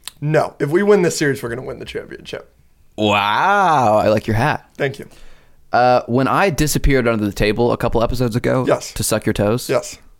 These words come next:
Speaker 2: were you scared?
Speaker 1: Yeah.
Speaker 2: Like one to ten?
Speaker 1: I
Speaker 2: Like
Speaker 1: didn't know what to feel.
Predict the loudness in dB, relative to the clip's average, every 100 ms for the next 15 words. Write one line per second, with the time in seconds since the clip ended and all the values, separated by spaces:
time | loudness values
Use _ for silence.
0 | -10 0 2 4 2 0 0 -4 -8 -2
1 | -2 -2 -18 _ -20 _ -20 -20 -6 -4
2 | 0 -2 0 2 4 4 4 2 2 2
3 | 2 -2 0 2